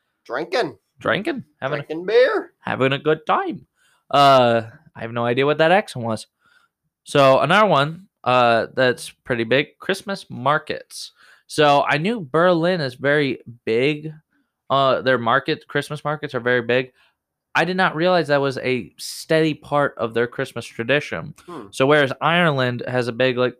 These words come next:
Speaker 2: "Oh yeah, we're gonna decorate the outside of a lot of things," they're like, "All right, this area here, we're having a giant outside store, and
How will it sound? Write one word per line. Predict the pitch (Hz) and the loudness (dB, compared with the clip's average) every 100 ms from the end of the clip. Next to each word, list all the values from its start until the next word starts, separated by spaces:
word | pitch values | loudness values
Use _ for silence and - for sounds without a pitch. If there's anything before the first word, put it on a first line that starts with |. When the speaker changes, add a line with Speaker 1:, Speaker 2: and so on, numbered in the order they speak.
| _ _ | _ _
Speaker 2:
"Oh | - | -2
yeah, | 143 | -2
we're | 123 | 0
gonna | 123 120 | -2 -2
decorate | 127 - 120 113 | -2 0 0 0
the | 117 | -2
outside | 120 - 113 | -2 -2 -2
of | 104 | -2
a | |
lot | 95 90 | -4 -4
of | 82 | -4
things," | 82 78 - _ _ _ | -8 -10 -18 _ _ _
they're | - 131 | 0 2
like, | 123 - | 2 0
"All | 117 | -2
right, | - - - | -2 -4 -2
this | 156 - | -2 0
area | 143 147 151 | -2 -2 -2
here, | 160 156 _ _ _ _ | -4 -6 _ _ _ _
we're | 131 | -4
having | 127 117 117 | -4 -8 -12
a | 92 - | -14 -18
giant | - 120 139 139 143 143 120 | -18 -4 -2 0 -2 -4 -4
outside | 131 - - 123 113 - | -4 -4 -4 -2 -4 -8
store, | - - 131 101 65 65 - _ _ _ _ - | -16 -6 -6 -4 -8 -12 -16 _ _ _ _ -10
and | 110 | -10